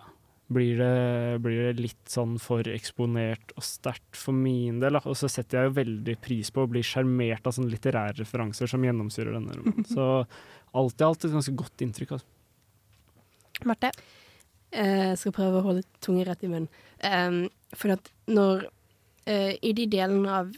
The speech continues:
Speaker 3: eh, boken som er, er gode, og som jeg synes at Line Normann på en måte har god tek på, så skriver hun helt fantastisk.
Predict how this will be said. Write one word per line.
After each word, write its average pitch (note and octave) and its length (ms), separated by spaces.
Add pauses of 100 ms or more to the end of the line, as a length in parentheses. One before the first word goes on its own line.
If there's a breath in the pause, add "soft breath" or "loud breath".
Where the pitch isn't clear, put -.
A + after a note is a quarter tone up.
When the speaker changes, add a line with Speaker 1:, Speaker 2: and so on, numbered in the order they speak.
(100)
Speaker 3:
eh, F#3+ 160
boken F#3+ 380
som - 160
er, F3+ 220 (100)
er F#3 280 (960 soft breath)
gode, G3 520 (200)
og G3+ 80
som G3 100
jeg F#3+ 60
synes - 240
at F3+ 160
Line F#3+ 180
Normann F3+ 200
på - 100
en E3+ 40
måte - 140
har F3+ 280
god F3 380
tek - 300
på, A3 220 (580 loud breath)
så - 140
skriver F#3+ 240
hun E3+ 80
helt E3+ 180
fantastisk. - 600